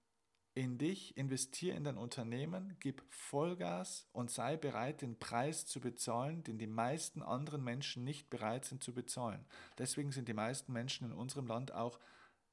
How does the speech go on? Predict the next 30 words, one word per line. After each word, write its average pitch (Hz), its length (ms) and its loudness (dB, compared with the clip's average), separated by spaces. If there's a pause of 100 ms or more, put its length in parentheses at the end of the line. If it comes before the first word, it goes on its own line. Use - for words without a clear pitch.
(240)
nicht 139 280 0
selbstständig 117 640 -2
und 98 160 -6
keine 131 300 2
Unternehmer, 113 440 -2
sondern 110 320 -6
Angestellte. - 680 -4 (1300)
Weil 110 340 2
sie 135 360 0 (440)
nicht 120 260 -6
bereit 120 380 4
sind, 104 180 -4
diesen 101 240 -8
Preis - 380 -6
zu - 100 -6
bezahlen, - 640 -8
weil 110 280 0
sie - 280 -4
ein 110 340 -2 (960)
Vollkasko-Leben 101 920 0
haben 95 240 -10
wollen, 76 220 -10
wo 113 120 -2
sie 117 180 -2
abgesichert - 680 -2
sind, 95 340 -8
wo 110 180 0
sie 117 300 0
sich - 360 -4
ihr, 117 460 2